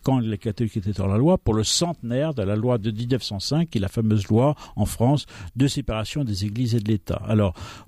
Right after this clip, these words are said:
pour vos, euh, auditeurs, euh, recontextualiser cette histoire qui est, qui leur est sû-, sûrement étrangère. Euh, au, il y a le choc de la Révolution française, dix-sept cent quatre-vingt-neuf, et cetera, qui est un choc entre révolutions. Puis ensuite, au dix-neuvième siècle,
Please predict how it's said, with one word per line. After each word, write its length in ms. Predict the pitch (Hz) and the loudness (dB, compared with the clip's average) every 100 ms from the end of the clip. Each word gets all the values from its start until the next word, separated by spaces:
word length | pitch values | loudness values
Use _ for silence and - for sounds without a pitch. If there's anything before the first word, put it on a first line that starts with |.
| - | 0
pour 180 | 123 98 | 2 2
vos, 260 | 107 107 - - - | 4 2 2 -8 -10
euh, 280 | 92 92 92 | -2 2 4
auditeurs, 640 | 120 135 131 - 135 120 104 | 6 4 2 2 2 2 2
euh, 960 | 101 92 92 90 92 95 104 98 101 95 | 2 2 2 2 -2 -4 -6 -8 -6 0
recontextualiser 1080 | 92 131 - 120 110 110 - 110 107 123 113 | 4 4 2 -2 0 2 2 2 2 2 2
cette 240 | 107 - | -2 -6
histoire 340 | - 120 110 - | -4 0 0 0
qui 100 | 101 | -4
est, 220 | 98 95 | -4 -6
qui 160 | - 95 | -4 0
leur 200 | 95 98 | 2 2
est 160 | - | 0
sû-, 220 | - 101 | 0 0
sûrement 340 | 95 - 104 101 | 0 2 4 4
étrangère. 640 | - 113 110 160 190 214 - - - 110 - | 4 2 4 4 4 2 -2 -16 -16 -10 -2
Euh, 1040 | 110 107 107 107 104 101 98 98 101 95 | 2 4 4 4 4 4 4 4 4 2
au, 760 | 127 143 131 123 117 110 104 104 | 0 4 6 6 4 4 2 2
il 80 | 98 | 2
y 60 | |
a 40 | 98 | 2
le 60 | |
choc 220 | - 147 117 | 2 0 -2
de 80 | |
la 100 | 107 | -4
Révolution 420 | 104 110 110 - 95 | -2 -2 -2 -4 -4
française, 720 | - 104 - 135 135 139 117 | -2 -2 0 2 2 2 0
dix-sept 240 | 110 104 | -4 -4
cent 160 | - 107 | -4 -2
quatre-vingt-neuf, 580 | 104 - 104 110 120 | -4 -4 -2 2 2
et 20 | - | 0
cetera, 280 | 104 123 | -2 -2
qui 100 | 123 | -2
est 80 | 110 | -4
un 60 | 104 | -4
choc 200 | - 110 | -4 -4
entre 140 | - | 0
révolutions. 320 | 104 101 170 | 0 2 0
Puis 120 | 160 127 | 0 -2
ensuite, 220 | 135 147 - - - | -2 -6 -10 -10 2
au 140 | 175 | 2
dix-neuvième 460 | 175 160 135 110 110 | 2 -4 -10 -10 -12
siècle, 420 | - 127 147 156 | -10 -8 -8 -8